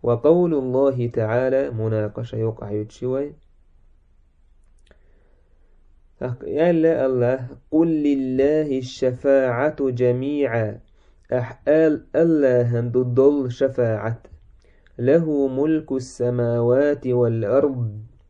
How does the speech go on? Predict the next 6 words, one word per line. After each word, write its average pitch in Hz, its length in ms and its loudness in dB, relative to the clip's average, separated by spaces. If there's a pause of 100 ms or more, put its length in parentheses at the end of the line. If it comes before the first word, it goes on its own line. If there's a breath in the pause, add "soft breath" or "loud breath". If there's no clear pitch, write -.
ثم 123 440 -4
إليه 123 720 0
ترجعون". 117 840 -2 (440 soft breath)
تو 117 180 -4
الله 127 600 2
هندو 120 420 -4